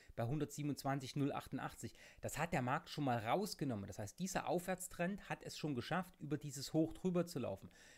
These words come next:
Ist zwar wieder abgedreht, aber das ist kein Problem. Der Trend ist weiter aktiv. Wir kommen weit von unten raus. Potenziale nach oben hin sehr, sehr interessant. Hier das Tageshoch von, was ist das, letzte Woche Donnerstag, glaube ich, bei hundertsechsundzwanzig vier vier acht. Dann haben wir hier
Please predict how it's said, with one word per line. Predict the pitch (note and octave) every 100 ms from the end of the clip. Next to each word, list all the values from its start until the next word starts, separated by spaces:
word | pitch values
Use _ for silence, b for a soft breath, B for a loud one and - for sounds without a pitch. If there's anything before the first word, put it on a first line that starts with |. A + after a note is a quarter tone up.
| B
Ist | F3 -
zwar | - D3+
wieder | C#3+ C3+
abgedreht, | F3 - - - G#3 -
aber | C3+ C#3+
das | C3
ist | C3+ -
kein | C#3+ C3
Problem. | - A#2+ D#3 F3
Der | B2+
Trend | - C#3 C#3+
ist | B2+
weiter | C3 B2+ B2
aktiv. | - - E3+ -
Wir | A#2
kommen | - E3+ C#3
weit | A#2 D#3
von | - D3
unten | C3+ -
raus. | B2+ B2+ B2
Potenziale | - B2+ B2 A2+ - C3+ D#3+ C#3+
nach | B2
oben | A2 F#3 C3+
hin | A2+ D#3 B B
sehr, | - G2+ C3+ F3
sehr | E3+
interessant. | C#3 C#3 C3+ - D3+ F3
Hier | - C3+ F3 F3 B B
das | A#2+ -
Tageshoch | - D3 F3+ F3+ E3+ F3+ F#3 - B
von, | - C#3 D3 C3 -
was | A2+ A2+
ist | C3 -
das, | G#2+
letzte | A#2+ B2+ - B2
Woche | A#2
Donnerstag, | B2 E3+ F3 D3 B2+
glaube | C3 C3 C3+
ich, |
bei | -
hundertsechsundzwanzig | A#2 D#3 - C#3 - C3 - C3 D3 C#3+ - B B
vier | - C#3 E3
vier | C3 B2
acht. | E3+ E3+
Dann | C#3
haben | C3 C3+
wir | B2
hier | D#3+ D#3